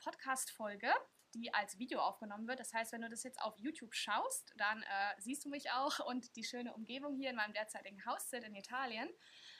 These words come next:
Ähm, wenn nicht, dann hörst du es einfach nur und das ist auch nicht so schlecht. Ich sitze hier im Garten und hab den wundervollen Blick runter in, ins Tal. Wir sind hier in der Toskana und es ist Ende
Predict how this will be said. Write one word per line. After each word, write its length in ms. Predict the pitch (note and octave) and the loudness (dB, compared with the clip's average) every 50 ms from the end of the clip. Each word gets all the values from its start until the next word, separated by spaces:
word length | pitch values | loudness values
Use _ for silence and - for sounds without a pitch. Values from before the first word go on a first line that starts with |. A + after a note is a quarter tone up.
| - - A3+ | -6 2 6
Ähm, 220 | B3 B3 B3 B3 A#3+ - | 6 6 6 4 0 -4
wenn 160 | A#3 A#3 A#3 | -4 -2 -2
nicht, 260 | B3 C4+ C#4+ - - - | 0 -2 -2 -4 -2 -2
dann 380 | B3+ B3+ B3+ B3+ C4 C#4 C#4 - _ | -2 -2 -2 -4 -8 -8 -10 -12 _
hörst 260 | - A#3+ A#3 - - | -8 -8 -8 -8 -10
du 40 | - | -10
es 280 | G3 - - - - - | -10 -10 -10 -10 -12 -12
einfach 340 | - F#3+ F#3+ F#3+ - F#3+ - | -12 -12 -12 -12 -14 -18 -16
nur 140 | G3 G3 F#3+ | -14 -14 -14
und 120 | F#3+ G3 F#3+ | -14 -14 -16
das 120 | - - | -16 -14
ist 220 | - - - - | -12 -12 -8 -4
auch 120 | - G3 G3+ | -4 -2 -2
nicht 140 | B3 B3 B3 | -2 -2 -4
so 80 | C4 | -4
schlecht. 400 | A#3+ - - B3 B3 B3 - - _ _ _ _ _ _ _ | -4 -2 0 0 -2 -2 -6 -14 _ _ _ _ _ _ _
Ich 60 | _ - | _ -6
sitze 160 | C4 C4 - | -4 -2 0
hier 100 | - G#3 | 0 0
im 80 | G#3+ | 0
Garten 560 | G#3 A3 G#3+ A#3 C4 - - C#4 C4+ C4+ C4 C4 | 4 4 6 6 6 4 0 -2 -2 -2 -4 -4
und 480 | - - A3 G#3+ G#3+ G#3 G#3 G#3+ G#3+ - | -6 -8 -6 -6 -6 -6 -6 -8 -10 -12
hab 100 | G#3+ - | -12 -8
den 160 | A#3+ A3+ G#3+ | -8 -8 -4
wundervollen 520 | A3+ B3+ B3+ B3 B3 - A#3+ A3+ A3 G#3+ - | -2 2 2 2 2 2 2 2 2 0 -4
Blick 300 | A#3 A#3+ A#3+ - - - | -6 -6 -6 -6 -6 -4
runter 480 | A#3+ A#3+ A#3 - B3 A3+ A3 G#3+ A3 - - - - - - - _ _ _ _ - - | -4 -4 -2 0 2 4 4 4 4 2 0 -8 -12 -12 -12 -14 _ _ _ _ -12 -10
in, 280 | A3 A3 A3 G#3+ G#3 G#3 | -8 -8 -8 -8 -10 -12
ins 280 | - - A3 A3 - - | -10 -10 -8 -8 -8 -10
Tal. 580 | - - A#3 A3+ A#3 B3+ C4+ C#4 C#4+ D4 D4+ D4 - _ - - - - _ _ | -8 -2 0 2 4 6 6 6 6 4 2 -4 -8 _ -16 -16 -16 -16 _ _
Wir 100 | - A#3 | -8 -4
sind 120 | A3 A#3 | -2 -2
hier 80 | A#3+ A#3+ | -2 0
in 40 | A3+ | 0
der 100 | A3 G#3+ | 0 0
Toskana 720 | - A3 A3 - - - A3 A3+ A#3+ B3+ C4+ C4 C4 B3+ B3 - | 0 -2 -4 -4 -4 2 4 4 4 4 4 2 2 0 0 -2
und 140 | A3 G#3+ G#3+ | -4 -8 -8
es 120 | G3+ - | -8 -6
ist 180 | - - - - - _ _ _ _ - | -6 -6 -8 -8 -12 _ _ _ _ -8
Ende 400 | - G#3+ A3 A#3 C#4 C#4+ D4+ D4+ | -6 -6 -4 -4 -2 -4 -4 -4